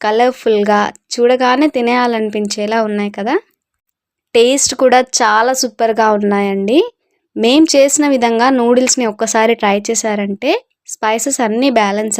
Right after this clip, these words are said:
అయ్యి ఎవరైనా సరే పర్ఫెక్ట్ టేస్ట్తో చేసుకుంటారు. ఇంకా పిల్లలైతే ఈ నూడిల్స్ని చాలా బాగా ఎంజాయ్ చేస్తారు. ఈవినింగ్ టైంలో వీటిని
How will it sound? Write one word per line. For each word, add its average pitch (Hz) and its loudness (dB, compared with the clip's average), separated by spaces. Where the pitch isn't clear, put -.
అయ్యి 196 -2
ఎవరైనా 254 0
సరే 220 0
పర్ఫెక్ట్ 262 -2
టేస్ట్తో 208 -4
చేసుకుంటారు. 190 -4
ఇంకా 240 0
పిల్లలైతే 277 2
ఈ - 0
నూడిల్స్ని 254 2
చాలా 220 2
బాగా 233 -2
ఎంజాయ్ 208 -2
చేస్తారు. 202 -4
ఈవినింగ్ 392 4
టైంలో 262 2
వీటిని 247 2